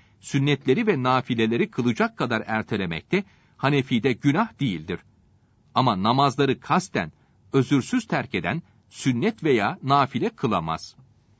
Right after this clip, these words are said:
Gaibin, yani uzak ülkede ölenin ardından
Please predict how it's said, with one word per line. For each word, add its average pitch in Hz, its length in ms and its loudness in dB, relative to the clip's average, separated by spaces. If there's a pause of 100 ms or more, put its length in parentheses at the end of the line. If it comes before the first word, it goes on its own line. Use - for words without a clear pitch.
(1500)
Gaibin, 208 640 2 (280)
yani 196 400 4
uzak 165 360 0
ülkede 147 560 2
ölenin 147 360 4
ardından 139 640 2